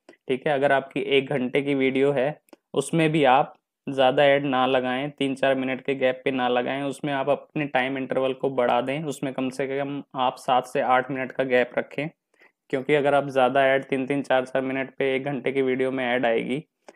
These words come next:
तो उससे आपका व्यूअर इरिटेट हो जाएगा, ठीक है। तो इस चीज़ों को ध्यान रखना है आपको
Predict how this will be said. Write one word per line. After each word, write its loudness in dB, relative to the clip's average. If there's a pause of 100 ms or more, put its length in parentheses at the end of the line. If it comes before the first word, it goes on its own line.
(160)
तो 2
उससे 2
आपका 2
व्यूअर 2
इरिटेट 0
हो 2
जाएगा, 2 (420)
ठीक 0
है। -20 (400)
तो -2
इस -4
चीज़ों 0
को -2
ध्यान 0
रखना -2
है -2
आपको -2